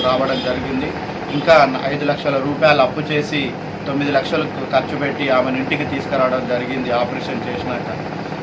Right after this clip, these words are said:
So, ఆమెకు పక్షవాతము, తర్వాత ఈ పె-, పెరాలసిస్ లాగా మొత్తం బాడీ అంతా రావడంతో, మళ్ళీ హాస్పిటల్లో చూపిస్తే, "ఇంకొక సర్జరీ ఉందండి,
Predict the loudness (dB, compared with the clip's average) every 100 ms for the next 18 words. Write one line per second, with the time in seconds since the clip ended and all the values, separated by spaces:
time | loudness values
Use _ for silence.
0 | -2 2 4 4 4 2 0 0 0 2
1 | 4 6 6 4 2 -2 -2 0 2 2
2 | 4 4 4 0 -2 -4 -4 -4 0 0
3 | 2 0 -4 2 4 4 2 -2 -2 0
4 | 2 2 2 0 0 2 2 4 2 0
5 | -2 -2 0 -2 0 0 0 -2 -4 -4
6 | -4 -6 -6 -6 -4 -4 -4 -4 -2 -2
7 | 0 -2 -2 0 0 0 -2